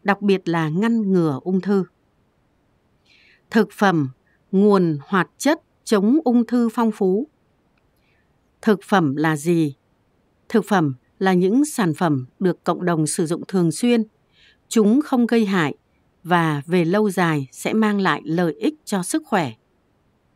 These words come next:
Các nghiên cứu trong những năm qua cho thấy một số lượng lớn thực vật và thực phẩm trong chế độ dinh dưỡng hàng ngày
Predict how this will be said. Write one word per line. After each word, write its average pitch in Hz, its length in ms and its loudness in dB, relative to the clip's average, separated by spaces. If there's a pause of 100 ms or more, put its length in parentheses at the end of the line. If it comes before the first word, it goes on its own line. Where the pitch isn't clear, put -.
(720)
Các 254 180 0
nghiên 214 160 4
cứu 208 480 2
trong 190 260 0
những 190 300 2
năm 196 180 0
qua 180 220 -2
cho 180 140 -4
thấy 175 320 -2 (340)
một 202 120 2
số 208 220 0
lượng 247 220 2
lớn 175 200 2
thực - 200 -2
vật 160 200 -2 (340)
và 160 400 0 (100)
thực - 180 -4
phẩm 147 300 -2 (140)
trong 202 160 -2
chế 202 120 -4
độ 202 200 -4
dinh 202 200 -2
dưỡng 190 240 -2
hàng 175 260 -4
ngày 151 260 -2